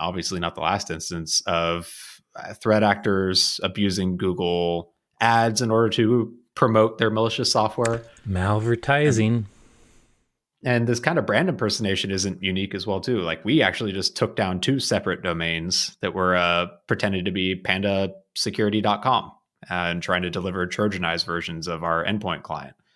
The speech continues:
Speaker 1: Um, this type of activity is just rampant out there because it tends to work. Like, as a typical user, if I know I want this piece of software or a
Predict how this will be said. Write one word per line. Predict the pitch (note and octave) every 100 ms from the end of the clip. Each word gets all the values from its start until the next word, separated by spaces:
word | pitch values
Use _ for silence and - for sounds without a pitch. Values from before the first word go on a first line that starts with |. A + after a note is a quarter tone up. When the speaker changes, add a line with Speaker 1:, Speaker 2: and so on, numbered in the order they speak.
| _ _ _ _ _ _ _
Speaker 1:
Um, | G#2+ F#2 E2+ E2 - -
this | B2 -
type | - A#2 C3
of | G2+ F2 -
activity | F#2+ - G2 G2 F2+
is | E2+ -
just | - - D#2+ - _ _
rampant | F2+ E2+ F#2+ F#2+ D#2+ - -
out | E2+
there | - F2
because | F#2 D3 G#3+
it | -
tends | E3 F3
to | F#3
work. | G#3+ E3 -
Like, | A2+ G#2+
as | A2 B2+ C3+
a | A#2+ A#2 A#2 A#2 -
typical | - G#3 G#3 G3+ E3+
user, | B2 C3+ C#3 G2+ G2+
if | A2
I | F#2+ A2+ A#2+ _ -
know | A#2 C#3
I | D#3
want | B2+ C#3+ -
this | B2
piece | - A#2+ -
of |
software | - G#2 G#2 B2+ A#2
or | A#2 F#2
a | F2 E2+